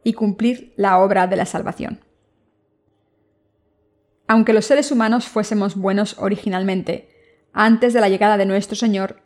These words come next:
estábamos en la miseria. Aunque nuestra naturaleza fundamental era buena, estábamos atrapados en la miseria por culpa del pecado.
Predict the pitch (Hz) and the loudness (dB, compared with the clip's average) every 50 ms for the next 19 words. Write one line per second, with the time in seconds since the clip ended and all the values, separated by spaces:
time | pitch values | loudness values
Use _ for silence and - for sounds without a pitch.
0 | _ - 196 - - 202 196 196 196 196 190 - 190 180 170 175 180 - - - | _ -8 -8 -4 -2 0 0 0 -2 -4 -4 -4 -4 -4 -4 -6 -6 -6 -6 -6
1 | 151 - - - - _ _ _ _ _ _ _ _ _ _ _ _ _ _ _ | -6 -8 -10 -12 -14 _ _ _ _ _ _ _ _ _ _ _ _ _ _ _
2 | _ _ _ _ _ - 220 226 233 226 240 214 208 208 214 208 - 214 202 196 | _ _ _ _ _ 0 4 4 4 4 4 2 4 2 2 0 0 -2 -2 -2
3 | 196 190 - 190 180 196 202 - 220 208 - 214 208 196 190 190 185 185 - 190 | -2 -2 0 0 2 0 0 -2 -4 -4 -2 -2 -2 0 -2 -2 -4 -2 -2 0
4 | 190 196 185 - - 196 202 202 202 220 220 202 180 185 - - _ _ _ _ | 0 -2 -2 -4 -4 0 0 2 2 2 0 0 -2 -4 -6 -10 _ _ _ _
5 | _ _ _ _ _ _ _ _ - 214 202 - - 220 220 226 226 226 208 233 | _ _ _ _ _ _ _ _ 0 0 0 2 2 4 4 4 4 2 2 0
6 | 208 208 202 190 208 208 202 196 196 202 - - - - 202 196 185 180 185 190 | 0 0 0 2 2 2 2 2 0 -2 -6 -10 -8 -6 -4 -2 -2 -4 -4 -4
7 | - - 202 190 175 165 170 - - 214 - - 196 185 - - 165 139 95 - | -4 -4 -2 -2 -2 -4 -6 -6 -8 -10 -4 -2 -2 -2 -2 -2 -4 -4 -6 -6
8 | - - - 110 - - | -8 -6 -6 -6 -8 -8